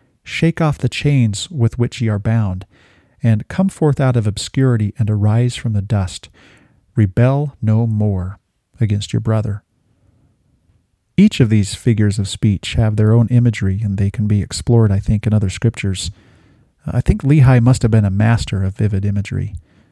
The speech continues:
and, uh, it's one of the ways that he was able, I think, to use, uh, gentle persuasion.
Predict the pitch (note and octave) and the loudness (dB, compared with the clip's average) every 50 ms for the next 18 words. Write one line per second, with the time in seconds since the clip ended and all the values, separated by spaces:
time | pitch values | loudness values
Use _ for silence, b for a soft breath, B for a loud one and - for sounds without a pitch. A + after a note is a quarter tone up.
0 | b b b b _ - A#2 G2+ G#2+ A2+ A2 G#2 G#2 G2+ - - A2+ - - - | b b b b _ -12 -10 -8 -6 -6 -4 -4 -4 -6 -4 -4 -6 -6 -6 -8
1 | - B2+ B2 C3 C3+ B2 A2+ A2 G#2+ A#2+ A#2+ A#2+ A2 - - - - A#2 A2+ G#2+ | -4 0 2 2 2 2 2 2 4 4 4 4 4 2 0 2 4 4 4 4
2 | G2+ G#2+ G#2+ G#2+ G#2+ G#2 G2+ G2+ G2 - - G#2+ F2+ - - - - G#2+ G#2 G#2 | 2 2 2 0 0 0 0 0 -2 -2 -2 -4 -4 -6 -10 -6 -4 -2 0 0
3 | G2+ G2+ - - - B2 A2+ G#2+ G2+ - _ - - B2 A#2+ A#2+ A2+ - - G#2+ | -2 -2 -4 -8 -10 -8 -8 -8 -8 -10 _ -2 0 0 2 0 0 -2 -2 -4
4 | G#2 - - A#2 A#2 B2 B2 - - F#2+ F2 | -4 -2 0 0 2 2 0 0 -2 -6 -6